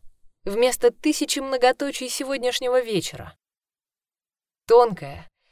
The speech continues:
почти оборвавшаяся крысиная нить привела ее, наконец, к своему хозяину. У нее появилось первое имя в ее списке на месть. И оно было выделено красным.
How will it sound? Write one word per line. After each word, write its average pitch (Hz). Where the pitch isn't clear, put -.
почти 226
оборвавшаяся 214
крысиная 214
нить 285
привела 302
ее, 185
наконец, 220
к -
своему 214
хозяину. 208
У 185
нее 202
появилось 226
первое 247
имя 262
в 185
ее 175
списке -
на 175
месть. 196
И 240
оно 254
было 202
выделено 269
красным. 196